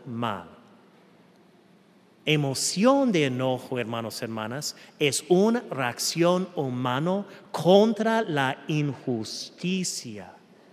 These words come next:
Cuando alguien siente enojo, cuando hay una injusticia, no es un pecado de sentir enojo. Pero si alguien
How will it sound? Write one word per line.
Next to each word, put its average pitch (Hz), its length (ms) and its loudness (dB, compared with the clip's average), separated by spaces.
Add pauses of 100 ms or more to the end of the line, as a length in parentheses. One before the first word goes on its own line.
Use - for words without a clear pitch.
(2000)
Cuando 139 420 -2
alguien 156 560 0 (220)
siente 165 560 -2
enojo, 151 680 -2 (260)
cuando 135 380 -4
hay 160 420 0
una 165 320 -4 (140)
injusticia, 131 1200 -8 (420)
no 123 260 -2
es 170 160 -4
un 208 120 -2
pecado 120 600 -6 (360)
de 120 160 -4
sentir 120 560 -6
enojo. 104 520 -8 (880)
Pero 127 200 -2
si 131 320 -4
alguien 143 600 0